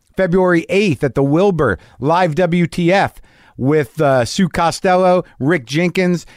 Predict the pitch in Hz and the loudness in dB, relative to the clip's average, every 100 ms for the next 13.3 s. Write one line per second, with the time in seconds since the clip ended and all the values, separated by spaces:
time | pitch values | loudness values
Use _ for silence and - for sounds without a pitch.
0 | - - 110 175 165 175 165 143 156 175 | -20 -14 -2 -2 0 0 0 0 0 0
1 | 147 170 110 113 117 135 135 135 160 165 | 0 -2 0 -2 0 0 0 0 0 0
2 | 139 143 123 120 147 143 151 139 160 147 | 0 0 -2 -2 -2 0 0 0 0 0
3 | 175 190 160 170 156 156 160 160 165 175 | 0 -2 0 -2 0 0 -2 -2 0 0
4 | 170 156 208 214 - 170 165 160 - 156 | 0 0 -2 -2 0 0 2 0 -6 -16
5 | 117 117 165 185 170 156 175 180 180 180 | -10 -4 0 2 2 2 2 2 0 0
6 | 165 - 139 120 170 180 165 120 170 185 | -4 -8 -8 -2 0 2 0 0 0 2
7 | 180 180 175 160 - - - 143 147 143 | 2 2 0 -2 -6 -20 -8 -4 -2 0
8 | 139 139 139 139 131 - _ _ 110 110 | 0 0 2 2 0 -4 _ _ -8 -2
9 | 208 202 160 196 220 214 175 135 151 160 | -2 -2 -4 -2 0 2 0 0 0 -2
10 | - 131 135 151 175 180 - - 170 220 | -2 -2 0 0 -2 -4 -14 -6 -4 -2
11 | 180 202 180 - 233 175 151 165 180 - | -4 0 0 0 0 2 2 0 -2 -4
12 | 202 196 123 170 190 170 160 143 170 185 | -2 -2 -2 -2 0 -2 -2 -2 -2 0
13 | 196 214 | 0 -2